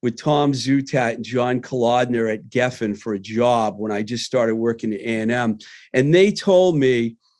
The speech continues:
"We'll give you a job if you can get us Fugazi or Bad Religion." And I walked out of there thinking, "Those bands are never gonna sign with a major label, you know? This is before you signed Bad Religion. You know, Fugazi never did."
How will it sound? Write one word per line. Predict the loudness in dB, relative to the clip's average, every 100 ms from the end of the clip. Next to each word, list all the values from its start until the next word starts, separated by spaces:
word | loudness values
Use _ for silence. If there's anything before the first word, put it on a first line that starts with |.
| _ _ 0
"We'll | 4 4
give | 4 2
you | 2 4
a | 4
job | 4 4 4 4 2 0 -4 -14 _ -4
if | -2 0
you | -2
can | -2 4
get | 4
us | 4 2
Fugazi | -4 -4 2 4 4 2 0 0 -2 -4 _ _ _ _ _ 4
or | 4
Bad | 4 2 2 4
Religion." | 4 6 4 2 -4 -4
And | 0
I | 2 2
walked | 4 4 4
out | 2 4 2
of | 2
there | 2
thinking, | 0 -2 -2 -2 2
"Those | 4 2
bands | 0 -2 0 -2 -2
are |
never | -4 -2 0 2 2
gonna | 0 -2 -6
sign | -6 -6 -6 -6
with | -8
a | -8
major | -6 -4 -6 -8
label, | -8 -6 -4 -4 -6 -10
you | -10 -12
know? | -6 -6
This | -2 -2 -2
is | -4
before | -6 -6 -2 0 0
you | -2 -4
signed | -4 -4 -4 -4 -6 -12 -20 -2
Bad | 0 0
Religion. | -2 -2 -4 -4 -8 -4
You | -2
know, | -2 -6 _ -10
Fugazi | -2 0 0 -2
never | -4 -4 -8
did." | -8 -6 -6